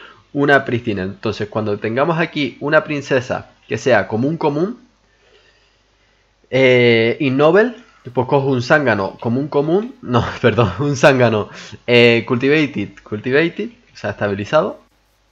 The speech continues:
y, eh, puro, estabilizado, vale, todo es igual, eh,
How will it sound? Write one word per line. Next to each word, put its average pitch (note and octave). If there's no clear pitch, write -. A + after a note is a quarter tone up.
y, E3+
eh, G#2
puro, E3
estabilizado, C3+
vale, A#2+
todo A#2
es A#2
igual, A2+
eh, A2